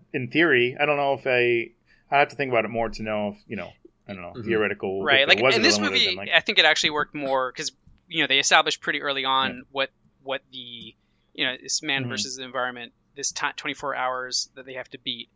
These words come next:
Speaker 3: Whereas
Speaker 1: Yeah.
Speaker 3: in Frozen two, we don't need to open that again.
Speaker 2: I don't know
Speaker 3: It
Speaker 2: what
Speaker 3: didn't, it
Speaker 2: is
Speaker 3: didn't
Speaker 2: going
Speaker 3: work.
Speaker 2: on for most of Frozen <laughs> two.
Speaker 1: Yeah.
Speaker 3: Yeah, right. Whereas this one is, like, it's a pretty clear from the
Speaker 1: Yeah, I
Speaker 3: get-go
Speaker 1: think
Speaker 3: what
Speaker 1: it's pretty straightforward.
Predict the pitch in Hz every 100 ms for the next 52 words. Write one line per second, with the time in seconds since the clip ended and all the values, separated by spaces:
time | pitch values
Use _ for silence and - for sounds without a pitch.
0 | - _ 165 156 147 131 - 160 135 120
1 | - 135 127 123 - _ _ _ 139 123
2 | 120 110 123 120 117 113 127 131 131 127
3 | 127 117 151 185 175 110 98 98 101 95
4 | 92 - 98 104 110 127 - - 110 98
5 | 131 107 107 - - - - 180 156 120
6 | 120 151 170 185 208 254 294 262 - -
7 | - 196 - - 339 - - 226 175 143
8 | - 160 143 117 107 107 131 135 147 -
9 | 127 107 - 117 104 104 98 95 104